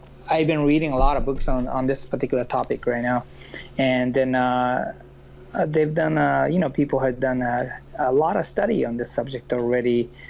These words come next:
And, uh, yeah, I was tweeting about this. But, uh, one was, like, a phonological awareness. It's the awareness of, towards sound.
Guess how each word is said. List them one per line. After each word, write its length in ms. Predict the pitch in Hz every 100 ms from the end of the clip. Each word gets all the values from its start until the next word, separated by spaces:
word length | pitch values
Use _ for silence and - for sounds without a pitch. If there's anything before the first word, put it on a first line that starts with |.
| - - -
And, 500 | 139 131 127 127 127
uh, 420 | 127 127 123 123 131
yeah, 100 | 160
I 20 |
was 200 | 156 147
tweeting 340 | - 208 196 123
about 280 | 113 113 113
this. 360 | 110 107 - - - - - -
But, 320 | 139 131 127
uh, 440 | 131 127 123 120 117 - - - - - - -
one 240 | 160 156 151
was, 260 | 147 131
like, 220 | 131 131 131
a 60 |
phonological 1200 | - - - 151 147 143 143 139 139 131 127 120 -
awareness. 760 | 143 123 117 110 127 - - - - - - -
It's 380 | 127 120 -
the 260 | - 139 131
awareness 500 | 139 151 143 135 -
of, 260 | 131 127 127
towards 300 | 147 131 123
sound. 600 | - 170 143 120 117